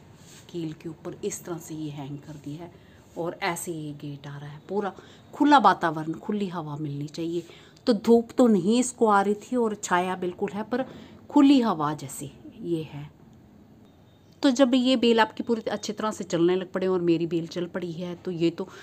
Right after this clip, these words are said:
जिस दिन लगाई उसी दिन मुझे लगा इसको कोई फ़र्क नहीं पड़ा, दूसरे दिन भी मुझे अच्छी हालत में ही दिखी। तो ज़्यादा वो नहीं लगा मुझे कुछ भी। ह्यूमिडिटी खूब सारी हो रही हो और बारिश वगैरह का मौसम ऐसा हो, बादल वगैरह, तो ये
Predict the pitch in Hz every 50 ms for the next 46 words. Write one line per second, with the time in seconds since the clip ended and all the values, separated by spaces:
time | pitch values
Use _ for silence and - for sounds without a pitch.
0 | - - - - - 175 208 208 202 202 220 208 208 202 202 196 202 208 208 208
1 | - 226 202 208 196 214 196 170 202 185 202 185 185 180 185 185 185 - - 196
2 | 175 - 175 170 175 - - 180 175 175 - 175 170 170 165 160 175 160 180 185
3 | 175 156 170 170 165 - - 185 190 190 190 180 190 185 185 170 185 190 185 -
4 | - - - - - _ - 175 180 175 196 185 - - 190 - - - 220 190
5 | 190 180 160 156 160 - - 175 170 160 151 175 170 160 160 160 - - - 175
6 | 170 160 - - - - - - - 180 160 160 156 160 170 - - - - -
7 | _ _ - 165 156 175 156 151 160 165 165 165 165 160 160 160 165 170 170 151
8 | 127 165 180 180 185 165 170 160 156 165 165 165 - 170 170 - 170 - - -
9 | 226 220 - _ - _ - _ _ _ _ _ _ _ _ _ - - 220 220
10 | 233 233 233 - - 233 233 - - 226 214 - - 202 185 190 185 175 175 165
11 | 170 175 180 175 170 170 170 175 180 - - 180 170 165 170 175 170 165 156 156
12 | 147 160 165 175 170 - - 185 165 175 170 170 170 160 - 175 160 160 160 170
13 | 165 - 175 170 156 156 151 - 165 147 156 165 170 160 160 165 170 170 175 170
14 | 175 175 175 185 185 185 - 214 196 226 254 254